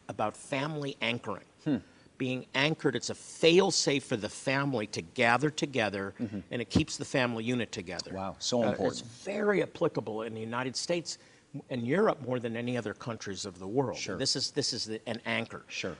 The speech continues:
Speaker 1: But then you have three appointed times: Passover, first fruits, and then Shavuot, or Pentecost, that are directly connected to, uh, the first coming of Messiah, the first coming of Christ, which he fulfills in his, in his death,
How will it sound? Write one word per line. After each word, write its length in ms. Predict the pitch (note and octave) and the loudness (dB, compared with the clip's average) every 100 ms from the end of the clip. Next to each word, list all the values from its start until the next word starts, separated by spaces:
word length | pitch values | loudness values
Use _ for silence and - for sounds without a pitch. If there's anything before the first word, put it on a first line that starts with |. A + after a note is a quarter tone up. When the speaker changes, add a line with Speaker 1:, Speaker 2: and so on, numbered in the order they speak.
| - | -8
Speaker 1:
But 100 | C3 | -4
then 180 | E3 G3+ | 0 0
you 140 | A3 | 0
have 180 | E3+ A#2+ | 2 0
three 560 | - - C#3+ D#3 F3+ - | -2 -8 0 0 0 -4
appointed 580 | - - D3 C#3 - - | -8 -2 0 0 -4 -8
times: 420 | - G#2+ E2 - - | -6 -6 -6 -12 -4
Passover, 580 | B2+ C#3 - D#3+ D#3 | 2 4 4 4 2
first 460 | D#3 - C#3 C#3 - | -2 2 4 4 0
fruits, 400 | - C3+ C#3 - - - - - | 4 4 4 -2 -8 -20 -16 -4
and 180 | B2 A#2 | -2 0
then 340 | A#2 A#2 A#2 - | 2 2 -2 0
Shavuot, 840 | - B2+ A#2 G#2 A2+ F3 C#3 B2 - | 2 6 4 4 6 6 6 2 -4
or 140 | A2+ G#2 | -4 -4
Pentecost, 880 | - F3+ G#3 - - G2 G#2 - - - - _ | -2 -2 0 -2 0 0 0 -4 -10 -20 -20 _
that 100 | C3 | -2
are 80 | B2 | -2
directly 540 | A2+ B2+ C3 D#3+ - D#3+ | 0 2 4 4 2 -2
connected 520 | C#3+ B2 A#2+ A#2 - | 0 -2 -2 -4 -2
to, 180 | - G#2 - - - | 0 0 -4 -12 -2
uh, 180 | A2+ G#2 - | 0 0 -2
the 100 | - | -6
first 420 | - - D#3+ - | 0 6 6 4
coming 260 | D#3 C#3+ B2+ | -2 -4 -4
of 140 | G#2 | -6
Messiah, 400 | G#2+ - G2 D#2+ - | -4 -2 -2 -4 -12
the 60 | - | 0
first 280 | D3 C#3+ | 2 2
coming 260 | - C#3 C3 | 2 0 0
of 120 | B2+ | -4
Christ, 400 | - F2 D#2+ - - - - - - | -2 -2 -2 -10 -14 -20 -20 -16 -2
which 160 | C3 - | 0 0
he 80 | C3 | -4
fulfills 680 | C3+ - F3+ F#3 D#3+ C3 - | -6 0 6 6 4 -2 -2
in 200 | B2+ A#2+ | -2 -2
his, 500 | A2+ A2+ G#2 - - - | -2 -2 -2 -2 -4 -6
in 220 | B2+ A#2+ | -6 -4
his 260 | A2 G2+ F#2+ | -4 -4 -4
death, 440 | G2+ B2+ F#3+ - | 2 2 2 -4